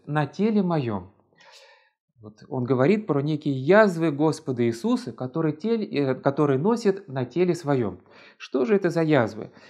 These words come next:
Ну, м, однозначно сразу говорим, что это не те, э,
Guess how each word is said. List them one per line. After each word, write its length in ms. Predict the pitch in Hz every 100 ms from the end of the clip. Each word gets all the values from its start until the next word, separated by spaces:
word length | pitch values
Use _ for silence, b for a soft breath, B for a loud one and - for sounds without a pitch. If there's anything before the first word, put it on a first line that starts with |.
| B B
Ну, 240 | 208 254
м, 320 | - 156 151 -
однозначно 640 | - 160 202 202 220 208 180
сразу 320 | 196 190 165
говорим, 340 | 160 165 139
что 180 | - 180
это 220 | 196 196
не 160 | 185 190
те, 340 | 226 247 214 b b b b -
э, 140 | 143